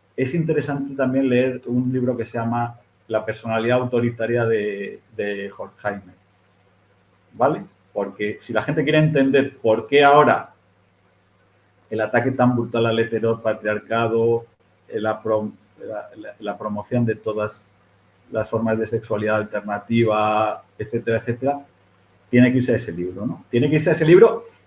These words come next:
y a entender que ese libro está escrito justo al final del nazismo y que la gente asocia esas,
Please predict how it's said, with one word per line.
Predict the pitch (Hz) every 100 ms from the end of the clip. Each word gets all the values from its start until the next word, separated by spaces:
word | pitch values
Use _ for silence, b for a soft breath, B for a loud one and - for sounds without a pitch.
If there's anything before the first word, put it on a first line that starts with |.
| _
y | 127
a | 127
entender | 123 131 180
que | 156
ese | 139 147
libro | 208 151 113
está | - 175 - - - -
escrito | 117 - 214 - 117
justo | - 208 - 123
al | 113
final | - 120 135
del | 147 147
nazismo | 143 139 208 175 233 262 - _ _ _ _ _
y | 135
que | - 120
la | 113
gente | - 139 147
asocia | - 180 170 - 110 87 - _ _ _ _ _ _ -
esas, | 110 113 -